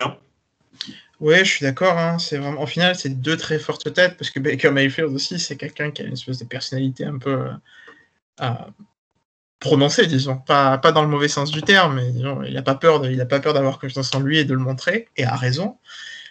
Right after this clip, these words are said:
Et donc, au final, c'est très bien que ce soit lui, le numéro un, hein, qu'il n'y ait pas de, d'autres stars. C'est pas juste, euh,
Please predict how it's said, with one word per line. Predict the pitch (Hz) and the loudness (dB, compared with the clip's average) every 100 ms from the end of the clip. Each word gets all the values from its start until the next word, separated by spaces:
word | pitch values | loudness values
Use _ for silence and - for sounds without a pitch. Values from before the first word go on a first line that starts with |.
| - | -6
Et | 139 | -2
donc, | 139 127 | -2 -4
au | |
final, | 123 151 165 | 0 2 2
c'est | 143 | 0
très | - 135 | -4 -2
bien | 165 | 0
que | 170 147 127 123 | 0 -2 -4 -4
ce | - 127 | -6 -8
soit | 120 | -2
lui, | 123 165 175 | 0 0 -2
le | 143 131 | 0 2
numéro | 131 127 139 | 4 4 4
un, | 151 151 _ 135 | 2 -2 _ -8
hein, | 127 | -8
qu'il | - | -8
n'y | 127 | -2
ait | |
pas | 135 135 | 0 0
de, | 127 123 123 | 0 0 -2
d'autres | 139 127 135 - 139 | -4 -4 -6 -6 -8
stars. | - 160 156 - | 0 0 0 -10
C'est | - | -6
pas | 131 | -4
juste, | 135 139 - - | -4 -8 -10 -20
euh, | - | -20